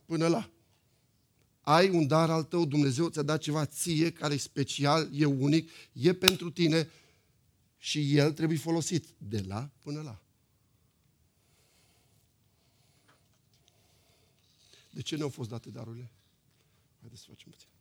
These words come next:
Ca să zidească trupul lui Hristos. E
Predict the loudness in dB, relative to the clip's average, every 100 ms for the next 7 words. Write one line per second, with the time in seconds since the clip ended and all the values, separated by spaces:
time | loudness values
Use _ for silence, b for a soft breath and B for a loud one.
0 | _ _ _ _ _ -12 -10 -10 -12 -14
1 | -16 _ _ _ _ _ _ -20 -20 -20
2 | -20 -20 -20 -20 -20 -20 -20 -20 -20 -20
3 | -20 -20 -20 -20 -20